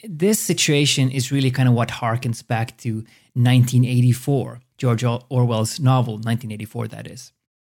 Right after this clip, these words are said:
Because in nineteen eighty-four, and this kind of society that it depicted, there were several ministries in the government, and one of the ministries was the Ministry of Truth. And of course, this is a total misnomer because in reality, what it did was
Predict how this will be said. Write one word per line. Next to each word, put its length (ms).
Because 280
in 280
nineteen 300
eighty-four, 580
and 160
this 240
kind 160
of 80
society 640
that 120
it 300
depicted, 600
there 100
were 140
several 560
ministries 920
in 100
the 60
government, 440
and 120
one 160
of 120
the 200
ministries 580
was 220
the 240
Ministry 520
of 100
Truth. 600
And 120
of 100
course, 260
this 280
is 160
a 80
total 440
misnomer 640
because 540
in 120
reality, 440
what 100
it 140
did 160
was 320